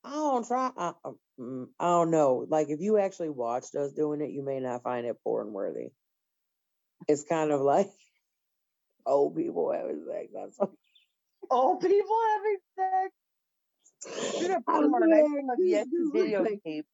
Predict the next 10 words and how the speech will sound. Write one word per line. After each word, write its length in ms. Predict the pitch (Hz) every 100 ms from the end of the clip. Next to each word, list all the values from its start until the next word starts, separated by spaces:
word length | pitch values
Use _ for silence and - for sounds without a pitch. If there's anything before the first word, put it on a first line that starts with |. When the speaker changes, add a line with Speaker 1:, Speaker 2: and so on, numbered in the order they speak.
| -
Speaker 2:
ourselves, 640 | 151 156 - 147 143 147 151
and 100 | 170
I 60 |
wanna 240 | 170 180 156 160
do 160 | 160
that. 400 | 143 110 110 190 -
Speaker 1:
<clears throat> 480 | _ _ _ _ -
When 200 | 170 170
we're 180 | 180
done, 520 | 185 160 160 175 185